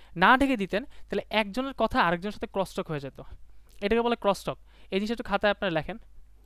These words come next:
জিনিসটা কি? ক্রসটক। আচ্ছা, ক্রসটক জিনিসটা কি? যে ক্রসটক মানে হচ্ছে যে যখন একটা তারের সাথে আরেকটা তারের একটা মিলন হয়ে যায়,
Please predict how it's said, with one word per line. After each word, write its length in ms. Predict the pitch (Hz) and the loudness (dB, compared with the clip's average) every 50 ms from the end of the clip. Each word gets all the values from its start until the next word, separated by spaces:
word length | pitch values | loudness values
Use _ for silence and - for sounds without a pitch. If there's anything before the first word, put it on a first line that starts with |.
| - - - - - - - - - - - - - | -20 -20 -20 -20 -20 -20 -20 -20 -20 -20 -20 -8 -6
জিনিসটা 300 | 165 190 233 - - 254 | -4 -2 -2 -2 -2 -2
কি? 140 | - 285 330 - - - - | -4 -4 -8 -8 -10 -6 -4
ক্রসটক। 400 | 185 180 - - - 143 120 - - - - - - - - - - - - - - - - - - - - - - - - - - - - - - - - - - - - - - - - - - - | -2 -2 -4 -4 -10 -12 -12 -12 -16 -20 -20 -20 -20 -20 -20 -20 -20 -20 -20 -20 -20 -20 -20 -20 -20 -20 -20 -20 -20 -20 -20 -20 -20 -20 -20 -20 -20 -20 -20 -20 -20 -18 -18 -18 -18 -20 -20 -16 -10 -8
আচ্ছা, 240 | 143 - - - - - - - - - - | -8 -8 -8 -10 -12 -12 -16 -16 -16 -4 4
ক্রসটক 340 | - 254 269 - - 330 269 | 4 4 4 4 2 -2 0
জিনিসটা 320 | 247 262 269 - - 214 | 0 0 0 0 0 0
কি? 140 | 196 - 254 339 - - - - - - - - - - | -2 -2 -6 -6 -8 -12 -20 -20 -20 -20 -20 -20 -14 -8
যে 100 | 180 185 - - | -6 -4 2 4
ক্রসটক 320 | 247 262 262 - - 302 - | 4 4 4 2 -2 0 0
মানে 160 | 294 277 285 | 0 2 2
হচ্ছে 200 | 269 - - 240 | 0 0 -2 0
যে 120 | 208 247 311 349 - - - - - - | 2 2 2 0 -4 -12 -20 -20 -10 -2
যখন 320 | 175 208 208 - 285 320 370 - - - - - - - - - - - | -2 0 2 2 2 2 2 -4 -16 -20 -20 -20 -20 -20 -20 -20 -6 0
একটা 300 | 208 226 226 - - - | 0 0 2 2 0 2
তারের 260 | - 285 277 277 247 - | 4 4 4 6 4 4
সাথে 180 | 208 - - 233 311 - - | 4 4 0 -2 -4 0 2
আরেকটা 280 | 190 196 202 - 254 | 4 4 4 2 -2
তারের 280 | 247 - 254 240 233 208 190 | 2 4 2 2 4 0 -2
একটা 140 | - - 226 294 311 - 170 170 | -2 -2 -4 -4 -4 -6 -4 -2
মিলন 220 | 190 208 214 190 | 0 0 0 -2
হয়ে 160 | 143 147 139 | -4 -6 -6
যায়, 140 | 135 - 127 | -8 -10 -14